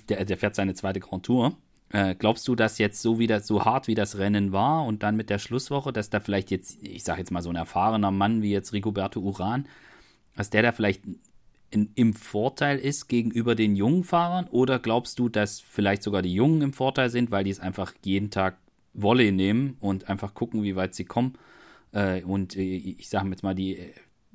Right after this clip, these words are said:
doch erfahrenen <laughs> Fahrer, die, die wissen, was passiert, spüren aber vielleicht auch mehr Druck?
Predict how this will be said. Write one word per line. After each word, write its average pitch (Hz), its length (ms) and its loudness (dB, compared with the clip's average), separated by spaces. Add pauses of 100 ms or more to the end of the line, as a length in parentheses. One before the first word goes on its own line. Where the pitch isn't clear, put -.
(120)
doch 104 180 -2
erfahrenen 107 800 4
<laughs> - 20 -12
Fahrer, 110 440 -2
die, 101 280 -2 (400)
die 104 120 4
wissen, 110 200 2
was 104 160 0
passiert, 123 340 0
spüren 120 340 4
aber 101 160 2
vielleicht 104 280 -2
auch 98 80 -4
mehr 98 180 -2
Druck? - 300 -8